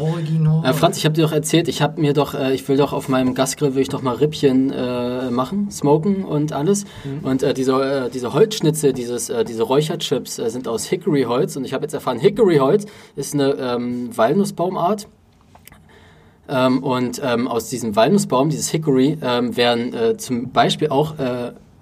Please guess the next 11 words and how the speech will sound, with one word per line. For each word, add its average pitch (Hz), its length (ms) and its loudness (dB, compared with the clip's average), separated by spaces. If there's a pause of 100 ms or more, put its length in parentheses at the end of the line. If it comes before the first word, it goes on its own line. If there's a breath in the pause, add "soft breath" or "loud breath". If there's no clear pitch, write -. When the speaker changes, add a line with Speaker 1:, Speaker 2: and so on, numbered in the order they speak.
Speaker 2:
oder 127 100 0
was 113 160 -2
heißt - 160 -2
zum 104 80 -6
Beispiel, 117 320 0
da 113 100 2
werden 113 160 0
vorrangig 147 440 0
Stiele - 260 -2
draus 110 260 -2
gemacht. 110 240 -4